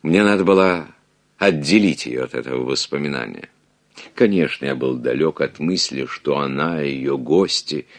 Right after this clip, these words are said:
такие же люди, как все прочие. Я отдавал себе отчёт, что здесь они только лицедействуют, и что они условились в качестве пролога к пьесе об их настоящей жизни, важнейшая часть которой шла, понятно, не здесь,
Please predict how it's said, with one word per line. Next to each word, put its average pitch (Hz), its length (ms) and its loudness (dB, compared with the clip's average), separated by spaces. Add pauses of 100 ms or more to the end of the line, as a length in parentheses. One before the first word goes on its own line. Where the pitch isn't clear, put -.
(200)
такие 98 400 4
же 76 140 -2
люди, 85 280 0
как 80 200 -6
все 85 200 -2
прочие. - 540 0 (560)
Я 82 180 4
отдавал 117 360 4
себе 73 300 2
отчёт, 71 320 -2
что 73 240 -4
здесь 80 240 -2
они 82 160 -2
только 101 320 0
лицедействуют, 127 920 4 (480)
и 95 80 4
что 113 200 4
они 110 140 10
условились 107 640 4
в - 60 -20
качестве 76 500 -2
пролога 73 580 0
к - 120 -12
пьесе 71 520 -4
об 65 120 -6
их - 160 -10
настоящей 65 560 -6
жизни, 90 520 -6 (680)
важнейшая 67 600 -2
часть 69 320 -2
которой 65 320 -4
шла, 62 220 -6
понятно, 67 480 -6
не 65 200 -6
здесь, 69 520 0